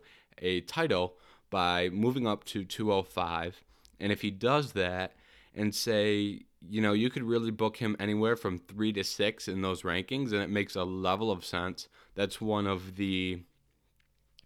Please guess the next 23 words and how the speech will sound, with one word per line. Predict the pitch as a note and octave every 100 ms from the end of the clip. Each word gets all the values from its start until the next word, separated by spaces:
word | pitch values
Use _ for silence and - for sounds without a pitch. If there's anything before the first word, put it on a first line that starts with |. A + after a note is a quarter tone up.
| G2+ -
positives | - G2+ G#2 G#2+ G2+ F#2+ F#2 F#2 - - - -
in | G#2
moving | G2+ G2 -
up | G2 G2
in | F#2+
weight. | F2+ F2+ F#2 - _ _ -
You | G2+
can | G2+ - G2 F#2 F2+ F2+ - _
get | A#2+ A2+ A2+
in | A#2 A#2
there | F#2 E2+ E2
with | F#2 F#2+
someone | G2+ F#2+
at | F2+
the | F2
top | - F#2 F2+
of | G2+
the | F#2
division | F#2 G2 G2+ G#2
a |
little | F#2 G2+ A#2+
bit | C3+ -
sooner, | - D#3+ E3 A2 G2